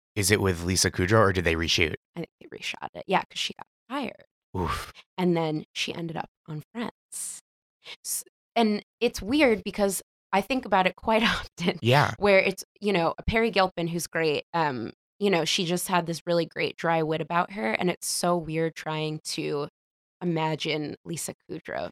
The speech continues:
Speaker 1: Yeah, like, I think Lisa Kudrow is immensely talented, but she typically plays very different characters.
Speaker 2: Absolutely.
Speaker 1: I mean, specifically, who, Phoebe, who she's best known for, is, like, very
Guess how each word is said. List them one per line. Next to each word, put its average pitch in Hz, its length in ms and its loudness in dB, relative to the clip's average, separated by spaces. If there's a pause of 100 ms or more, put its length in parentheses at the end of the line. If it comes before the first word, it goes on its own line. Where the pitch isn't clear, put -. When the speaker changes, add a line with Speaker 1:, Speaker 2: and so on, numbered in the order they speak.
(140)
Speaker 1:
Yeah, 135 400 6
like, 113 240 0
I 113 100 4
think 147 240 0
Lisa 110 260 4
Kudrow 110 280 4
is 85 100 4
immensely 90 480 2
talented, 92 500 0 (300)
but 104 140 0
she 107 240 2
typically 127 400 6
plays 87 480 4 (340)
very 92 320 6
different 82 480 0 (300)
characters. 90 480 2
Speaker 2:
Absolutely. - 100 2
Speaker 1:
I - 40 6
mean, 98 140 4
specifically, 92 720 4 (380)
who, - 120 -2
Phoebe, 87 360 2
who 92 100 0
she's 85 220 0
best 87 200 2
known 92 200 4
for, 80 200 4
is, 87 200 -2
like, 85 160 4 (400)
very 98 380 4